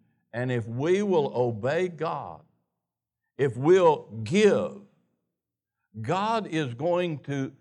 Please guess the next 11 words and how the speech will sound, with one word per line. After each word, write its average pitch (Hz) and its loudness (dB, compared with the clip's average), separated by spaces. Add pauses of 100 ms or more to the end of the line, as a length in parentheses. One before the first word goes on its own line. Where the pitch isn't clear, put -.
(140)
meet 196 0
needs 139 -4
in 139 -4
these 175 -2
different 165 -2
missionaries' 160 -6
lives 127 -8
and 127 -4
in 135 -2
their 156 -2
ministries 160 -2